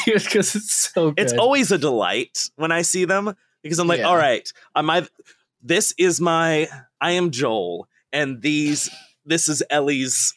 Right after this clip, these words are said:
Speaker 2: pun book for me."
Speaker 1: <laughs>
Speaker 2: These jukebox TikToks. <laughs>
Speaker 1: No, yeah. <laughs>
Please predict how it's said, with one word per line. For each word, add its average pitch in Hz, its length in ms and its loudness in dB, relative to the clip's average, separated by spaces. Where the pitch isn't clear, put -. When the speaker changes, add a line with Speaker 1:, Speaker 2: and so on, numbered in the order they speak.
Speaker 2:
pun 120 320 -4
book 80 220 -8
for - 420 -6
me." 85 340 -4
Speaker 1:
<laughs> - 1200 -2
Speaker 2:
These 147 240 -4
jukebox 143 720 0
TikToks. - 800 -6
<laughs> - 680 -8
Speaker 1:
No, 196 300 4
yeah. 180 580 2
<laughs> - 420 2